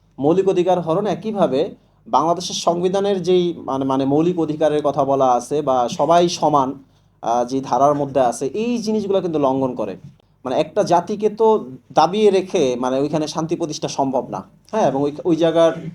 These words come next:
রেশিও দেখলে দেখা যায় যে বাঙালিদের রেশিওটা বেশি। So, বৃহত্তর জনগোষ্ঠীকে, আহ, দাবিয়ে রেখে, আহ, কখনোই আসলে শান্তি প্রতিষ্ঠা সম্ভব না।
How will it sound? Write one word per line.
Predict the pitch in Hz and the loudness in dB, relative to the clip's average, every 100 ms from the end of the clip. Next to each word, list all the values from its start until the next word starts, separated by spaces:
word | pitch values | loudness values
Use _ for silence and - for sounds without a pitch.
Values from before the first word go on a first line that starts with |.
| - - - 120 | -16 -20 -6 0
রেশিও | 156 175 196 | 0 2 2
দেখলে | 185 180 170 | 2 2 2
দেখা | 160 175 | 2 2
যায় | 220 | 0
যে | 214 | 0
বাঙালিদের | 156 151 151 143 143 | 0 0 0 -2 -2
রেশিওটা | 139 139 127 | -2 -2 -2
বেশি। | 139 160 107 92 - - 170 - - | -2 -2 -4 -14 -20 -20 -20 -12 -6
So, | |
বৃহত্তর | 139 185 220 214 226 | 0 4 4 4 2
জনগোষ্ঠীকে, | 214 214 220 214 - 220 208 147 196 - _ _ _ _ | 2 2 0 -4 -6 -8 0 2 2 -2 _ _ _ _
আহ, | - 117 | -2 0
দাবিয়ে | 139 139 170 185 | 4 4 4 4
রেখে, | 175 165 160 127 147 | 2 0 -2 0 -2
আহ, | - - 127 127 127 123 - | -6 -6 -2 0 0 -2 -2
কখনোই | 170 220 220 | -4 0 0
আসলে | 202 196 208 | 0 0 -2
শান্তি | 180 180 180 | -2 -2 -2
প্রতিষ্ঠা | 180 170 160 - 147 | -4 -6 -6 -6 -4
সম্ভব | - 143 135 123 | -2 -2 0 -4
না। | 120 95 | -6 -12